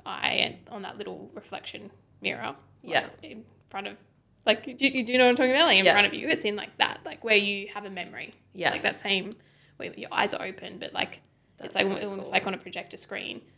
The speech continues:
Speaker 2: Yeah.
Speaker 1: Just above my forehead, like, here.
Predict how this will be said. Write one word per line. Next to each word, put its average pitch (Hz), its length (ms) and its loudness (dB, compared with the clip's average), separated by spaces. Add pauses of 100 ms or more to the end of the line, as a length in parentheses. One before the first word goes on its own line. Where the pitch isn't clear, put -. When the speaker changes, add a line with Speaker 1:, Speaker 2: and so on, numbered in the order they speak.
(200)
Speaker 2:
Yeah. - 180 -16 (160)
Speaker 1:
Just - 220 -10
above - 220 -12
my - 100 -12
forehead, - 500 -10 (280)
like, - 200 -18
here. - 160 -16